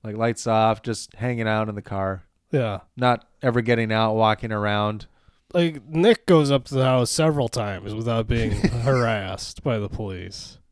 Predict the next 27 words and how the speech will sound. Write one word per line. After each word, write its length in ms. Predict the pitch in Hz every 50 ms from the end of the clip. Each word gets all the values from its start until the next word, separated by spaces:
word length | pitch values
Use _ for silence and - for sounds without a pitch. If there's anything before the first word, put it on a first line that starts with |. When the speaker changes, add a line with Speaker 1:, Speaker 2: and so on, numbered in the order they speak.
| _ _ - - - - - - - _ _ _ -
Speaker 1:
Yeah, 160 | 139 151 139
he 140 | 123 131 147
goes 220 | 170 180 160 123 123
around 180 | 127 120 113
the 80 | 113 104
back 280 | 104 110 104 101 -
way 240 | - 110 107 107 120 - _ _ _ _ _ _ _ _ _ _ _
Speaker 2:
Just 100 | - 123
Speaker 1:
that 140 | 113 113 104
one 140 | 117 131 131
night. 220 | 113 104 104 131 - - _ _ _ _ _ _ _ _
Speaker 2:
just 240 | - - 120 113 120
like, 340 | 127 123 117 113 - 160 -
"Well, 560 | 175 170 170 170 170 165 160 147 120 - - - - - - - - _ _ _ _ _ _ _ _ _ -
he 160 | - 233 240
looks 280 | 202 143 123 101 - -
okay. 360 | 92 80 71 - - - - - - - - - - - _ _ _ _ _ _
He's 140 | - - 196
not 180 | 185 156 123
wearing 240 | 135 135 127 120 113
a 60 | 101
sack 440 | - - - 131 120 135 147 - -
on 200 | 131 104 95 92
his 160 | 92 87 -
head 200 | - 98 95 -
or 80 | - -
anything." 600 | 98 95 95 98 - - - 110 104 101 101 117